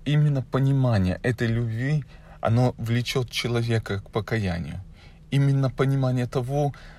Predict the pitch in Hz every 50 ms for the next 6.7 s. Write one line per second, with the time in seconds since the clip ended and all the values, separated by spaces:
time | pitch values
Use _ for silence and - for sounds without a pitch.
0 | - - - - - - 127 113 101 98 98 - 131 147 175 208 - - - -
1 | - - - - - - - - - 139 131 127 117 107 104 110 147 143 139 135
2 | 131 135 - - - - - - - 147 120 95 - - - - - - - -
3 | - - - - 123 110 104 113 113 110 - - - - - - - - 110 117
4 | 123 123 120 113 123 107 - - - 110 95 98 92 90 87 69 104 - - -
5 | - 107 - - - - - 123 - - 139 - 131 110 - 120 110 113 117 127
6 | 127 131 120 104 101 - - - 113 110 110 110 110 113